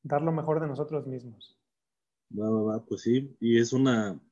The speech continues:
Speaker 2: o sea, tratar de dar lo mejor de uno. Está muy buena la, la, la idea que dejas ahí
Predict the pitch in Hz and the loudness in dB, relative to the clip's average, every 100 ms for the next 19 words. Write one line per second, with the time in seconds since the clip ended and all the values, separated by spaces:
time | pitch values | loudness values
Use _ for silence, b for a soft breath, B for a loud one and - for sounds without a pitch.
0 | _ _ - - 104 92 _ _ _ _ | _ _ -14 -8 -6 -6 _ _ _ _
1 | _ 104 98 139 139 131 147 147 - 135 | _ -6 2 6 6 6 6 2 2 4
2 | 127 123 113 143 143 147 156 165 160 - | 4 4 4 4 8 6 6 4 2 0
3 | 127 127 117 123 127 120 113 101 92 _ | 0 0 0 0 0 2 2 0 -6 _
4 | _ 117 113 107 101 95 98 104 104 110 | _ -10 -8 -8 -10 -16 -12 -4 -2 0
5 | 120 113 107 110 110 110 101 98 104 101 | -2 -2 -2 -2 -4 -6 -8 -6 -6 -6
6 | 98 | -8